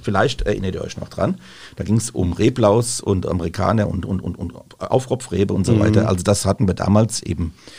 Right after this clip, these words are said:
Speaker 1: genannt.
Speaker 2: Ja, und da haben die natürlich auch dran geforscht und haben gesagt, "Was
Speaker 1: Ja.
Speaker 2: ist es?" Und politisch gehörten wir damals ja noch zusammen,
Speaker 1: Ja,
Speaker 2: sozusagen.
Speaker 1: zu Hessen, klar.
Speaker 2: Genau.
Speaker 1: Also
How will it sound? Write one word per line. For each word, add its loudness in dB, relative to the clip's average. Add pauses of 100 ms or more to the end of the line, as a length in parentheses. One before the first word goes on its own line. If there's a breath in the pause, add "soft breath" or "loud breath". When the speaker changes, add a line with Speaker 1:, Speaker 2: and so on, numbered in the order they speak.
(240 loud breath)
Speaker 1:
genannt. -2
Speaker 2:
Ja, 2
und 2
da 6
haben 4
die 2
natürlich 2
auch -2
dran -2
geforscht -2
und -2
haben -4
gesagt, -6
"Was -4
Speaker 1:
Ja. -4
Speaker 2:
ist 0
es?" 2 (360 loud breath)
Und 4
politisch 2
gehörten 0
wir 0
damals 0
ja 0
noch -2
zusammen, -2
Speaker 1:
Ja, -10
Speaker 2:
sozusagen. 0
Speaker 1:
zu 2
Hessen, 0
klar. 0
Speaker 2:
Genau. 4
Speaker 1:
Also 2